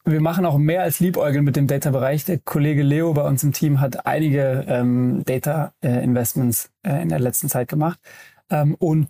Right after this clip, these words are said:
tatsächlich auch immer mal wieder im Pre-Seed- und Seed-Bereich. Also würde ich gar nicht unbedingt sagen, dass es zu früh ist. Ähm, aber ich hab mal zwei Companies mitgemacht, beide sehr spannend. Ähm, zwei Pre-Seed-Companies, beide lustigerweise aus Stockholm, äh, im Data slash Analytics-Bereich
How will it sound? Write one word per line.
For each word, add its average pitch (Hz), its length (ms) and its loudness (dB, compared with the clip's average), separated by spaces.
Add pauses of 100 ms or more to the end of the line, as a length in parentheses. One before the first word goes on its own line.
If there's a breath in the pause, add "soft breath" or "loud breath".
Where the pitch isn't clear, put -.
tatsächlich 180 640 0
auch 156 120 0
immer 175 140 2
mal 160 180 0
wieder 147 160 2
im 143 100 0
Pre-Seed- 160 440 0
und 151 140 0
Seed-Bereich. 160 500 0
Also 147 300 2 (100)
würde 147 220 0
ich 147 100 -4
gar 160 240 -2
nicht 170 140 0
unbedingt 156 240 2
sagen, 151 240 0
dass 139 100 2
es - 60 -2
zu 139 100 0
früh 185 240 0
ist. - 260 -4
Ähm, 139 320 0 (120)
aber 151 160 -2
ich 165 80 0
hab - 120 -4
mal 165 140 0
zwei 151 240 -2
Companies 180 380 0
mitgemacht, 156 480 0 (440 loud breath)
beide 156 220 0
sehr 156 140 0
spannend. 165 440 -2
Ähm, 147 240 2
zwei 190 300 -2
Pre-Seed-Companies, 170 960 0
beide 170 640 0
lustigerweise 147 560 0
aus 143 140 0
Stockholm, 170 540 -2 (260)
äh, 139 340 0
im 151 220 2
Data 147 320 0
slash 135 320 -2
Analytics-Bereich 151 840 -2